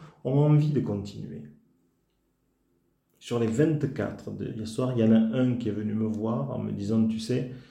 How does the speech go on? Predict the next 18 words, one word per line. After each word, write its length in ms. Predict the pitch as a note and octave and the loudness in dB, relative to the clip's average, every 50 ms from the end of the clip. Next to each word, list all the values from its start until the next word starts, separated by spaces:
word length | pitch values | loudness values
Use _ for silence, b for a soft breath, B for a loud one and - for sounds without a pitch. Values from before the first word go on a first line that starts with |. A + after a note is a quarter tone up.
| B B B _ | B B B _
si 160 | - - B2 | -8 0 2
l'aventure 520 | A#2+ A2+ A2+ A2+ A2+ A2+ A2+ A#2+ G#2+ - - | 4 4 4 4 2 2 0 0 -2 -2 -2
continue, 580 | A2 A2 G#2+ G#2 - G#2 G#2+ A2 A#2+ - B B B B B _ | -2 -2 -2 -4 -4 -2 -2 -2 -2 -2 B B B B B _
moi 120 | A#2+ B2 B2 | -4 -2 0
j'ai 120 | A#2+ A2 | 2 2
bientôt 320 | G#2+ G#2+ G#2+ G#2+ G#2 A#2 A2 | 2 2 2 2 0 0 -2
soixante-quinze 840 | A2 - A2 G2+ - A2+ G#2 G#2+ G#2+ - G#2+ G#2 G#2 G#2 G2+ G#2+ | -2 -2 -2 -2 -2 -2 -2 -2 -2 -4 -2 -2 -2 -2 -2 -2
ans, 340 | A2+ B2 C3+ C#3+ C3+ - - - _ _ _ _ _ _ | -2 -2 -2 -4 -6 -10 -14 -20 _ _ _ _ _ _
je, 160 | _ - - D3+ | _ -20 -20 -20
je 180 | - - A2+ A2 | -16 -12 -8 -8
me 80 | A2 | -6
sens 240 | - - G#2+ G2+ - | -4 -4 -4 -4 -2
pas 100 | A2+ A2 | -2 -2
le 60 | A2 | -2
courage 340 | A2 - - A#2 B2 A#2+ G2+ | -2 -4 -2 -2 -2 0 -2
de 40 | G2+ | -2
me 100 | G#2 G#2 | -4 -2
relancer 720 | F#2+ G#2+ A2 A2 A2 G#2 G#2+ - - A2 G#2 - - | 0 2 2 4 2 2 2 0 -2 -4 -4 -6 -8